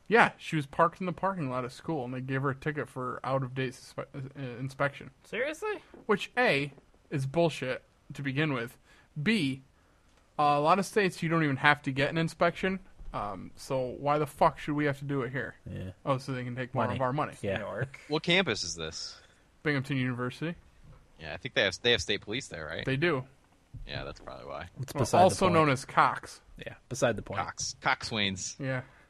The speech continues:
Speaker 4: That was almost my career.
Speaker 1: <laughs> Luckily, Corey, you chose better.
Speaker 4: <laughs> I still get letters.
Speaker 3: <laughs> Anything else, Will?
Speaker 2: No, that's it.
Speaker 3: Okay.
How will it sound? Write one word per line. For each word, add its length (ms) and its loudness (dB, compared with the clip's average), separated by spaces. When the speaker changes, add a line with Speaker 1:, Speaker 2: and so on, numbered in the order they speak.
Speaker 4:
That 100 6
was 140 2
almost 300 0
my 160 2
career. 420 -6
Speaker 1:
<laughs> 1600 -10
Luckily, 380 6
Corey, 320 4
you 80 2
chose 300 2
better. 280 6
Speaker 4:
<laughs> 260 -20
I 80 -14
still 220 -2
get 160 -2
letters. 480 -2
Speaker 3:
<laughs> 1500 -6
Anything 220 2
else, 220 0
Will? 140 8
Speaker 2:
No, 80 4
that's 240 8
it. 200 2
Speaker 3:
Okay. 240 -8